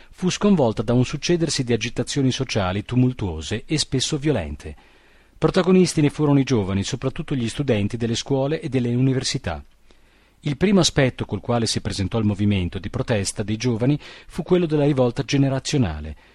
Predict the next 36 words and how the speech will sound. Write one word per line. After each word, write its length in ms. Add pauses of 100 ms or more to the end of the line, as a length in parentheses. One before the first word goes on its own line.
(280)
Modelli 300
di 120
vita 240
seguiti 340
dai 160
padri, 540
come 260
per 140
esempio 520 (240)
costruirsi 600
una 100
famiglia, 560
ottenere 360
un 100
lavoro 240
sicuro 560
e 80
ben 160
retribuito, 720 (260)
furono 340
messi 240
in 60
discussione 540
dalle 180
nuove 260
generazioni. 800 (500)
I 100
giovani 340
volevano 340
giudicare 440
la 100
vita 240
secondo 380
criteri 480
e 40
valori 460